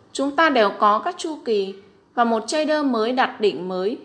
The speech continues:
do mới tạm dừng hoặc vừa hồi lại. Nếu đường M A của vốn đang tăng thì thời điểm tốt nhất để thêm vốn là khi hồi lại về đường M A đang tăng. Xu hướng tăng của đường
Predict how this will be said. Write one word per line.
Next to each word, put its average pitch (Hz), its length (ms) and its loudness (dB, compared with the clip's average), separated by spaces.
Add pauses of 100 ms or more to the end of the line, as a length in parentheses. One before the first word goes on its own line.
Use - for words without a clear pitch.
(140)
do 220 340 -2
mới 208 260 -4
tạm - 320 -2
dừng 196 280 -2 (400)
hoặc 208 180 0 (340)
vừa 208 180 2
hồi 196 280 -2
lại. 196 240 -2 (1400)
Nếu 240 180 2
đường 254 180 4 (160)
M 269 120 0
A 196 380 -2
của 185 100 -4
vốn 180 280 -8
đang 262 160 -8
tăng 254 300 -4 (400)
thì 233 160 -2
thời 226 200 2
điểm 190 260 2
tốt 349 180 0
nhất 392 200 0 (140)
để 190 180 -2
thêm 285 320 -4
vốn 226 300 0 (420)
là 220 340 2
khi 320 160 -6
hồi 240 260 -4
lại 202 240 -4
về 196 140 -6
đường 190 200 -4 (140)
M 254 140 -2 (160)
A 262 160 -4
đang 254 300 -6
tăng. 262 460 -6 (480)
Xu 247 240 -2
hướng 214 260 -4
tăng 277 300 -2
của 185 120 -4
đường 175 180 -4